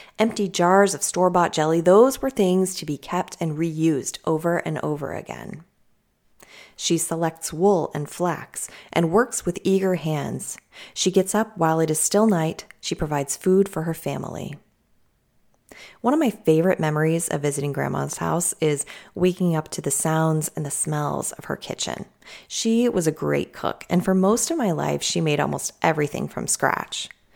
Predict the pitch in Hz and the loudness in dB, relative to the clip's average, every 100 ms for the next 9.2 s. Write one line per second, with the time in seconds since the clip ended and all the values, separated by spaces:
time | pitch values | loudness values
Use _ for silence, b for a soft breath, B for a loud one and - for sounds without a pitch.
0 | B B B 190 208 202 226 285 220 170 | B B B 6 6 6 4 4 4 4
1 | 160 - 175 196 214 202 170 156 151 170 | 2 0 -2 -2 -2 -2 -2 0 2 2
2 | - 143 - 139 131 139 156 151 175 165 | 0 -2 -2 -2 -2 -4 -2 0 2 2
3 | 151 - 170 - - - 147 - 156 151 | 0 -2 -6 -2 -2 2 0 0 -6 -6
4 | - - - - 160 147 131 - - 50 | -8 -8 -6 -2 -2 -2 -4 -4 -6 -6
5 | - - - 190 - 294 320 - 277 247 | -8 -6 -2 -2 -4 -4 -6 -2 -2 0
6 | 185 170 165 165 165 - - 147 - - | 2 2 2 0 -4 -6 -6 -6 -6 -12
7 | - _ _ B B B B B 196 190 | -16 _ _ B B B B B 4 6
8 | 190 214 214 151 160 180 214 233 247 262 | 4 4 2 2 2 4 4 2 0 0
9 | 269 | -2